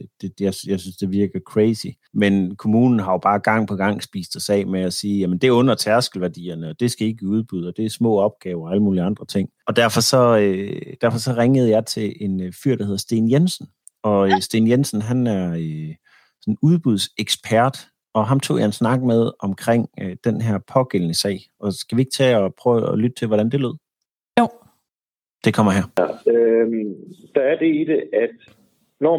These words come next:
Speaker 3: man har et indkøb, og det er en vare eller en tjenesteydelse, så skal man kigge på, hvor meget, hvor stor er kontraktværdien. Og, øh, hvis det er kontraktværdien er over en komma seks millioner over fire år, øh, så cirka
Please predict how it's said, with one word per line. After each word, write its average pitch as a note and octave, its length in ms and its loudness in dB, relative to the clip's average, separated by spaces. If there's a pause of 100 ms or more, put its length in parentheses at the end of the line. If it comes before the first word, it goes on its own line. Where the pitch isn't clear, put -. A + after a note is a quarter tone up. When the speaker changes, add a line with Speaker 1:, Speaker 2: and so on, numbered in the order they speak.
Speaker 3:
man A#2 80 -4
har C#3 520 0
et B2 80 0
indkøb, B2 540 0
og G#2+ 80 2
det C#3 100 4
er C#3 140 4
en A2+ 60 -4
vare A2 240 4
eller A#2+ 140 2
en A2 180 -6
tjenesteydelse, A2 640 -2 (360)
så D#3 180 2
skal D#3 120 2
man C3 140 0 (100)
kigge E3 240 -2
på, D3 260 -2 (580)
hvor B2 140 0 (100)
meget, C#3 240 2 (460)
hvor C#3 120 2
stor - 280 0
er D3 160 -6
kontraktværdien. B2+ 640 -10 (380)
Og, C3 340 4
øh, A#2 460 2 (200)
hvis C3 180 -2
det C#3 60 4
er C3 160 -4
kontraktværdien D3 600 0
er A#2 180 2
over D#3 120 4
en C#3 200 0
komma A2+ 240 -12
seks C#3 340 0
millioner B2 360 2
over A2+ 240 -2 (120)
fire B2+ 220 0
år, G#2+ 220 0 (400)
øh, G2 460 2 (220)
så A2+ 60 4 (240)
cirka B2+ 200 2